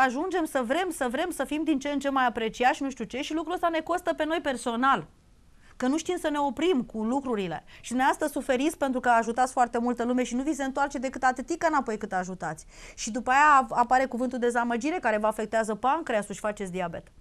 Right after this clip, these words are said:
Și de exemplu. Și eu pot să fac, de exemplu, problemă pe ficat. M-ați înțeles?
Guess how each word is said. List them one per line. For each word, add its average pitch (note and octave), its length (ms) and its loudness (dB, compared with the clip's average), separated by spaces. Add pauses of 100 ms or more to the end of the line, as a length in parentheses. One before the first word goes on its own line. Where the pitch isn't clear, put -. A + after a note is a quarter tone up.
(240)
Și - 140 -10
de G#3 60 -4
exemplu. F3 420 -8 (580)
Și A#3 300 -2
eu A#3+ 120 4
pot A#3+ 160 0
să A#3+ 100 -2
fac, A#3 240 2
de G#3+ 80 -4
exemplu, G#3+ 300 -4
problemă G3 280 -4
pe F#3 100 -6
ficat. - 360 -10 (360)
M-ați D#4 240 0
înțeles? C#4 380 -2